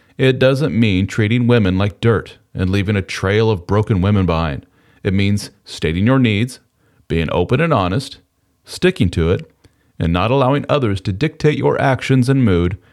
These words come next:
based on their own emotional shortcomings. You have a long and interesting road ahead of you.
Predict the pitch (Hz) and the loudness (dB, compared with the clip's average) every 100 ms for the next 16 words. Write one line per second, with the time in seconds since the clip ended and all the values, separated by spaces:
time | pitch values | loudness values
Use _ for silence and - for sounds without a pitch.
0 | _ - 85 - 95 95 101 - 113 104 | _ -2 -2 0 -2 0 0 0 0 2
1 | 107 - 110 95 87 85 117 113 107 147 | 0 0 0 2 2 0 0 0 2 0
2 | - 123 98 80 - - _ _ _ _ | 2 2 2 -2 -8 -20 _ _ _ _
3 | _ _ _ _ _ 113 107 117 117 107 | _ _ _ _ _ 2 2 2 0 0
4 | 113 117 127 143 139 - 95 123 123 101 | 0 2 2 0 -2 -4 0 0 2 2
5 | 90 - 101 87 82 85 98 123 107 82 | 2 0 0 2 2 2 4 4 2 -2
6 | 62 | -10